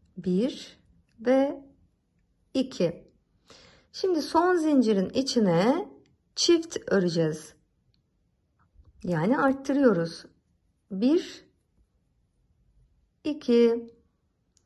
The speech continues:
Evet, sırayı bitiriyoruz. Birinci sıra bitti arkadaşlar. Şimdi bu başlangıçtaki zincirin içine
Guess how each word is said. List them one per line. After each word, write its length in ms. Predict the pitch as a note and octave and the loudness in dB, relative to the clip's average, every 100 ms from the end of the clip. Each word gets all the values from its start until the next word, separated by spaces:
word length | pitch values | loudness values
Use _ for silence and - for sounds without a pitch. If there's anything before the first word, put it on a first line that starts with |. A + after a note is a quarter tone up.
| _ _ - - | _ _ -20 -8
Evet, 460 | - F4+ A3+ - - _ _ _ | 0 2 2 -2 -20 _ _ _
sırayı 440 | - F4 D#4+ G4+ | -2 2 4 6
bitiriyoruz. 600 | F#4 E4 C4 G#3 F#3+ G3 | 4 4 4 4 2 0
Birinci 340 | D#4 F4+ F4+ | 2 2 0
sıra 320 | F#4 C4+ F4 C4+ | -2 -2 -2 -2
bitti 260 | C4+ - | -4 -2
arkadaşlar. 720 | F#3 F3 E3 D#3 - B3+ F#4 - - _ _ _ _ | 0 0 -4 -6 -2 -2 -2 -6 -20 _ _ _ _
Şimdi 340 | - - E4 D#4 | -16 -10 -4 -2
bu 120 | D#4 | 2
başlangıçtaki 1300 | D4+ D#4 - D4+ C#4+ D4 - C4+ C4 - G#3 A3 B3 | 4 2 0 0 0 -2 -2 0 0 2 2 4 4
zincirin 560 | A3+ B3 A3 F#3 F3 | 4 4 4 2 -2
içine 800 | - A#3+ G3+ F3 F#3+ G#3 B3+ - | -4 -4 0 0 2 2 0 -2